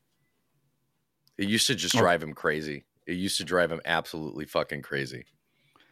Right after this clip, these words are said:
Speaker 2: So, oh, listen to this. On September nineteenth, two thousand and nineteen, it was announced that the series would move to Bravo. Season ten premiered in October seventh, two thousand nineteen.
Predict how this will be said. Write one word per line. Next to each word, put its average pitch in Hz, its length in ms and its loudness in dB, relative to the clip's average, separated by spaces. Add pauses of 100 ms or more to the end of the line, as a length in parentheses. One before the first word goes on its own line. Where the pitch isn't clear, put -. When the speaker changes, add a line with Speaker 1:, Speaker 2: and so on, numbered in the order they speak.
(320)
Speaker 2:
So, - 200 2
oh, 117 100 6
listen 123 480 -2
to 95 60 0
this. 147 320 -4 (100)
On 110 500 6
September 139 380 2
nineteenth, 147 640 0
two 135 140 -4
thousand 120 400 4
and 110 80 -2
nineteen, 110 340 -2
it 113 60 0
was 101 180 0
announced 101 300 2
that 101 80 -2
the 98 80 -6
series 104 420 4
would 101 140 2
move 98 340 -2
to - 80 -6
Bravo. 101 520 4
Season 104 340 -4
ten 107 160 0
premiered 104 460 2
in 98 360 0
October 98 320 0
seventh, 104 240 0
two - 80 -4
thousand 95 300 0
nineteen. 123 500 0